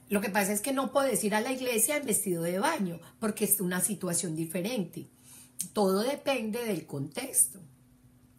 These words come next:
En uno tengo vinculada a la gente que me gusta, la que no me gusta, y en el otro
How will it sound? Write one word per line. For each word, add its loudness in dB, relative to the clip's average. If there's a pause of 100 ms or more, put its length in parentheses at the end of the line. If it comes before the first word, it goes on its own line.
(160)
En 4
uno 2
tengo -4
vinculada 0
a 0
la 2
gente -2
que -6
me -2
gusta, 0 (340)
la -10
que -2
no -2
me -2
gusta, 0
y 0
en -4
el -2
otro 0